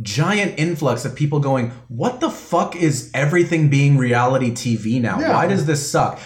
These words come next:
Speaker 1: Oh, Americans must be stupid because we keep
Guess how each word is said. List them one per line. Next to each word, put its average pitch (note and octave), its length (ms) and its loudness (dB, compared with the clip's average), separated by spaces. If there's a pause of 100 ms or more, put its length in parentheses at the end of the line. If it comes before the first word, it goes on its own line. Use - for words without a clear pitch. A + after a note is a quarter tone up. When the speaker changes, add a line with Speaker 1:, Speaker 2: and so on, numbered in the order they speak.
(140)
Speaker 1:
Oh, - 420 0
Americans D3+ 640 2
must C#3+ 280 2
be B2+ 120 0
stupid B2 760 -2
because A#2+ 340 -2
we D3 160 0
keep - 380 0